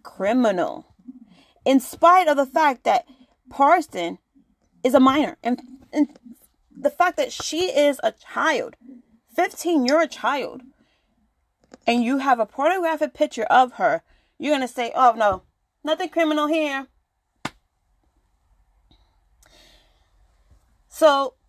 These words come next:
because of that, there was no arrest made for, for the March twenty thirteen incident, stabbing incident, as well. So,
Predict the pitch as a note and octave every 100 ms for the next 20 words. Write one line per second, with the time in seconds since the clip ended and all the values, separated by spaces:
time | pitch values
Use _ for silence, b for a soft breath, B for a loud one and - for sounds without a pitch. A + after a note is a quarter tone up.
0 | A#3 - D4+ - - E4 F4 D#4 A3+ G3
1 | F#3+ A3 A#3+ A3+ A#3+ B3+ D#4+ - A#3 G3
2 | G3 G3 A3+ - G3 F#3+ F#3+ F#3 G#3+ D#4
3 | F#4+ _ _ _ _ _ _ _ _ _
4 | _ _ _ _ _ - C4+ B3 A#3+ A#3
5 | A3+ A3+ A3 - _ _ _ _ _ _
6 | _ _ _ _ _ _ _ _ _ _
7 | _ _ _ _ _ _ _ _ _ _
8 | - B3 B3 B3 B3 B3 - - B3+ A#3+
9 | A#3+ A3 A3 - B3+ C4 B3+ C4+ - D4+
10 | D#4 D#4 - A#3 A3+ C4+ C#4+ C#4+ D#4+ E4
11 | E4+ _ _ _ _ _ _ _ _ _
12 | _ _ _ _ _ _ _ _ _ _
13 | _ - A3 G#3 G#3+ F#3 - _ _ _
14 | - - B3+ A#3 A3+